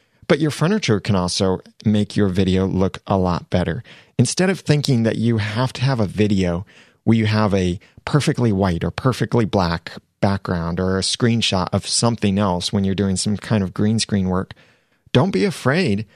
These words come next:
to turn that camera at an angle where you can see your furniture and equipment.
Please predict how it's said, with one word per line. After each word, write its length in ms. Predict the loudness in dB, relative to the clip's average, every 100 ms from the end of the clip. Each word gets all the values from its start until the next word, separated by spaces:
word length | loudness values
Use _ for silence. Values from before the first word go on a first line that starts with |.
| _ _
to 100 | -8
turn 340 | -4 0 0 0
that 200 | -2 -2
camera 520 | -2 0 2 2 0 -6 _ _
at 140 | 0 0
an 120 | -2 -2
angle 500 | 0 2 0 0 -4 _ 0
where 140 | 2
you 100 | 2
can 200 | 2 0
see 600 | 0 -4 -2 0 0 -2 -14 _
your 160 | 2 2
furniture 580 | 0 0 0 -2 -4 0
and 140 | 0
equipment. 460 | 0 0 0 0